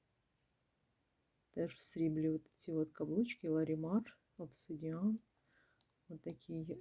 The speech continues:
е, родохрозит. Теж дуже гарні каблучки. Робіть скрін, якщо щось подобалося.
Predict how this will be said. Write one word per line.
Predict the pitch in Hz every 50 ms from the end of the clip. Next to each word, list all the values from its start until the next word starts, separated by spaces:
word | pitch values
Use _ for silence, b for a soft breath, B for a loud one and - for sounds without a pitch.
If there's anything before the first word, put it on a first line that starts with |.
| - -
е, | 175 170 165 165 160 156 160 _ _ _ _ _ -
родохрозит. | 202 170 175 160 160 170 - - 175 165 170 160 160 165 160 180 208 240 240 - - - _ _ _ _ _ _ _ _ _ _ _ _ _ _ _ _ _ _ _ _ _ _ _ _ _ _ _ _ _ _ _ _ _ _ _ _ _ _ _ _ _ _ _ _ _ _ _ _ _ _ _ _ _ _
Теж | - - 175 170 139 _
дуже | - 170 180 180 160 - 175
гарні | 170 156 165 156 156 160 160 160 160
каблучки. | 160 - 170 170 170 185 185 214 269 285 - - - -
Робіть | 185 185 175 165 170 165
скрін, | - - - - 190 175
якщо | 160 170 - - - 175
щось | - - 165 160
подобалося. | - - 180 160 - 202 247 277 269 254 247 247 254 240 - - 240 240